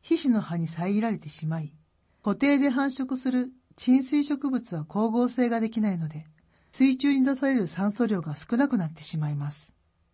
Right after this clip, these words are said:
二、船舶の航行に支障が生じるほか、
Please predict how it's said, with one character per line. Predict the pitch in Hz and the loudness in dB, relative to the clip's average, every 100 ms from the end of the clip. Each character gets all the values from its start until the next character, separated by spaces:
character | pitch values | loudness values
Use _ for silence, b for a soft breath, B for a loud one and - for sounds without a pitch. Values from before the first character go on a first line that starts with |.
| _ _ _ _ _ _ _ _ _ _ _ - | _ _ _ _ _ _ _ _ _ _ _ 0
二、 | 226 226 - _ _ _ _ _ _ _ | 0 0 -6 _ _ _ _ _ _ _
船 | - 320 320 | -4 2 4
舶 | 254 226 185 | 4 0 -2
の | 170 | -4
航 | - 220 | -2 -2
行 | 226 233 | 0 2
に | 220 | 0
支 | 220 208 | -2 -4
障 | 240 214 | -2 -2
が | 208 | -2
生 | - 202 | -2 -2
じ | 185 | -2
る | 202 | -4
ほ | 190 | -6
か、 | 190 196 | -6 -8